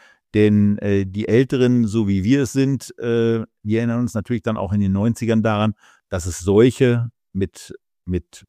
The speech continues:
Fälligkeiten versehene Fonds auch damals schon gab.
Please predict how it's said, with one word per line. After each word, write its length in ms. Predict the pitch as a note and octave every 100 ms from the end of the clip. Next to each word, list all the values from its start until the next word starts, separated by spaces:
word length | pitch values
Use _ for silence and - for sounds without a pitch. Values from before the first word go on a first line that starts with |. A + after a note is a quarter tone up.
| _
Fälligkeiten 840 | - A#2 C#3 - C3+ C3 - C3
versehene 680 | - A2 F#2 A#2 B2+ A#2+ A#2
Fonds 420 | - A#2+ A#2+ - _ _ _ _
auch 140 | F#2 F#2
damals 400 | E2+ F#2+ F#2+ -
schon 200 | F#2 F2+
gab. 320 | C#2+ -